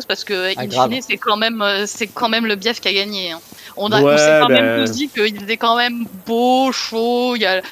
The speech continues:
Speaker 1: il y a la mer, il fait pas trop chaud, c'est pas comme Dorne, tout ça, donc,
Speaker 3: Ouais,
Speaker 1: euh,
Speaker 3: mais alors moi, tu vois, on est en train de se taper un espèce de mois de sécheresse, et ça m'angoisse qu'il pleuve pas, donc le Conflant à deux cents pour cent, hein. Vraiment. <laughs>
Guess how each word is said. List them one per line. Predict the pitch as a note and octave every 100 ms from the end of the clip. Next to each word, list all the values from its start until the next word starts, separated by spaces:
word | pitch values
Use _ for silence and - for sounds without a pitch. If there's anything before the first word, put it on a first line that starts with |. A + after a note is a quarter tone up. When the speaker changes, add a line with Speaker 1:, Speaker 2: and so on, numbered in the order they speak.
| - -
Speaker 1:
il | G3+
y |
a | G3
la | G#3
mer, | A3 A#3
il | -
fait | A#3
pas | A3
trop | - G#3+
chaud, | G#3+ B3
c'est | A#3 G#3
pas | G3+
comme | G#3 G#3
Dorne, | G#3+ A#3+
tout | G#3+
ça, | G#3+ A3+
donc, | G#3 F#3+
Speaker 3:
Ouais, | -
Speaker 1:
euh, | B2+ C3
Speaker 3:
mais |
alors | B2 B2+
moi, | D3+
tu | C#3
vois, | C#3
on | C3+
est | A2
en |
train | G#2
de | A2
se | A2+
taper | A#2+ A2
un | B2+ G#2+
espèce | - A2+
de | G2+
mois | G#2 B2
de |
sécheresse, | C3+ B2 - C3+ - -
et | F#2+
ça | G#2
m'angoisse | G#2 A2 A2+ B2 -
qu'il | G2+
pleuve | G#2+ G2+
pas, | - G#2+
donc | G2 G#2
le |
Conflant | G2 A2+ - A2 G#2
à |
deux | G2
cents | G2+ F#2+
pour | F2
cent, | - F2+ D#2+
hein. | - _ _ - -
Vraiment. | F#2 G2+ G2 F#2+
<laughs> | -